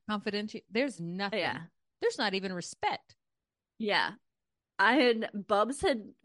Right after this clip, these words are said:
Speaker 2: called me, like, we had talked right before, and I was like, "Maybe I should just tell him Dad knows. I don't
Speaker 1: Mm-hmm.
Speaker 2: know." And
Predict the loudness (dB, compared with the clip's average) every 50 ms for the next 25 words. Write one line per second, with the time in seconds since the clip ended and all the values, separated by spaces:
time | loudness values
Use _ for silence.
0 | -16 -4 0 2 4 4 4 2 0 -4 -4 -2 0 -2 0 2 2 2 2 2
1 | 2 2 0 0 2 2 2 2 2 0 -2 0 2 2 2 2 0 -2 -4 -4
2 | -2 0 0 2 2 0 0 -2 -4 -4 -6 -6 -4 -4 -2 -2 -2 -2 -2 -2
3 | -4 -4 -4 -2 -2 0 2 2 2 0 0 -2 -2 -2 -2 -2 -4 -2 0 2
4 | 2 4 4 4 4 2 0 -4 -10 _ _ _ -16 -12 -12 -12 -12 _ _ -2
5 | 0 2 2 2 2 2 0 0 -2 -4 -6